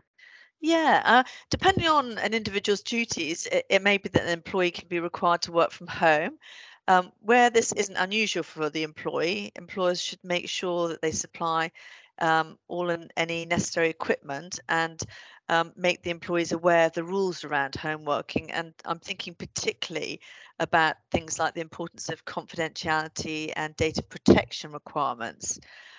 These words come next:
Um, also, some employees won't have the facilities to work from home, and it might be impractical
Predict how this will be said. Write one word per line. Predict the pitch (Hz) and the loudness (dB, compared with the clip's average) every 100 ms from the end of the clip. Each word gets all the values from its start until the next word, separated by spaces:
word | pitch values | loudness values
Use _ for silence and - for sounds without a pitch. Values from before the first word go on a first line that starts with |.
| - - | -4 4
Um, | 180 185 - | 4 2 -8
also, | 233 214 185 | -6 -2 -4
some | - 202 185 | -2 -4 -6
employees | - 185 175 185 | -4 -2 -2 0
won't | 170 | -2
have | 175 170 170 | 0 -4 -4
the | |
facilities | - 190 - 226 202 165 | -12 -10 -6 -6 -6 -10
to | - | -4
work | 156 - | -2 -2
from | - 151 | -6 -6
home, | 151 151 | -6 -4
and | 156 | -6
it | - | -2
might | 175 165 | -2 -2
be | 170 | -4
impractical | 160 - - - - 156 156 | -8 -4 -4 -4 -8 -6 -8